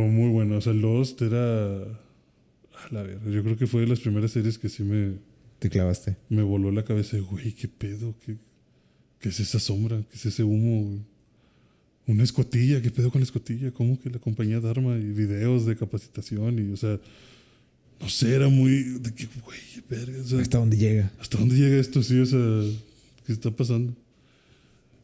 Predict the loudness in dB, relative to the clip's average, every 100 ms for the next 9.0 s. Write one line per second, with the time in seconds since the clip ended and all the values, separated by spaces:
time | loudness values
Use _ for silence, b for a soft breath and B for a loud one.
0 | -2 2 4 4 4 4 2 2 4 2
1 | 2 2 2 -2 -4 -16 -4 0 2 4
2 | 4 2 -2 -12 -2 0 2 2 0 0
3 | 0 2 2 2 2 0 -2 -2 -2 0
4 | 0 2 0 2 2 2 2 2 0 -6
5 | -8 _ _ _ _ _ _ _ _ _
6 | -8 -4 0 0 0 -2 -2 -6 -2 -2
7 | -2 -4 _ _ _ _ -14 -6 -2 0
8 | 0 0 0 0 -2 -2 -2 0 -2